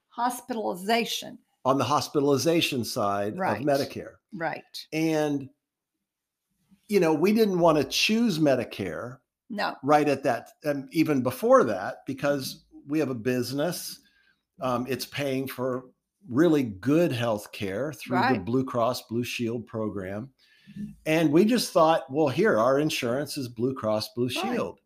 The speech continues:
Speaker 1: Right.
Speaker 2: And because we had reached that age, I've reached that age of sixty-five, um, we found out later that Medicare took over.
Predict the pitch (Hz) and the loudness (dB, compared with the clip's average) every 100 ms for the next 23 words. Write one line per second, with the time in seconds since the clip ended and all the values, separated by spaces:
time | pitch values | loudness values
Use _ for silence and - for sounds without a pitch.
0 | _ _ 208 254 226 226 _ _ _ _ | _ _ -10 -8 -8 -14 _ _ _ _
1 | 120 120 120 117 123 - 123 113 - - | -2 0 0 0 -4 -4 -4 -4 -4 -4
2 | 160 175 135 131 127 131 120 117 107 151 | 0 2 2 0 -4 -2 -2 -4 -4 -4
3 | 202 - - - _ 117 101 92 92 85 | -4 -8 -10 -12 _ -2 -2 -2 -4 -4
4 | 87 131 135 - - _ _ _ 123 123 | -6 -8 -10 -14 -18 _ _ _ 6 6
5 | 92 104 90 - - 80 71 78 80 98 | 4 -2 -6 -6 -4 -6 -6 -8 -10 -12
6 | 107 - - 107 101 95 - - - 110 | -14 -14 -6 -4 -2 -6 -14 -8 -6 -6
7 | - 104 - 85 82 95 107 _ _ _ | -4 -4 -2 -2 -2 -4 -8 _ _ _
8 | _ _ _ _ _ _ _ - _ _ | _ _ _ _ _ _ _ -20 _ _
9 | _ 131 131 131 127 123 123 - _ _ | _ 2 4 6 4 4 0 -4 _ _
10 | _ _ _ _ _ _ _ _ _ _ | _ _ _ _ _ _ _ _ _ _
11 | 95 139 127 151 143 139 135 131 120 127 | 0 2 2 2 2 2 2 0 2 2
12 | 180 196 139 123 120 127 - _ _ _ | 2 2 0 0 2 0 -2 _ _ _
13 | _ _ _ - 107 117 165 185 - 117 | _ _ _ -4 -2 0 0 -2 -6 -6
14 | 101 98 107 - 113 101 123 139 165 123 | -6 -6 -8 -8 -6 -4 -2 0 0 0
15 | 85 - 90 | -6 -8 -12